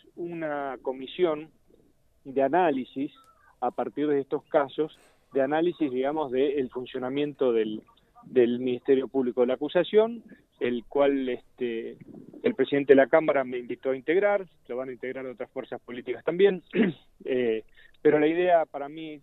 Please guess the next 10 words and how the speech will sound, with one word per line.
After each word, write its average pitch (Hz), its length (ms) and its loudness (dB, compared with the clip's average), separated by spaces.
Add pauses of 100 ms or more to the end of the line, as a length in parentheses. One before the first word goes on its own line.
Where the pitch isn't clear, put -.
tenemos 139 360 -14
que 131 120 -6
ver, 139 280 -2 (500)
eh, 113 460 -4 (160)
tenemos 139 260 -4
que 143 80 -2
ver 135 140 -4
bien 139 240 -4
con 131 160 -8
detenimiento 135 760 -4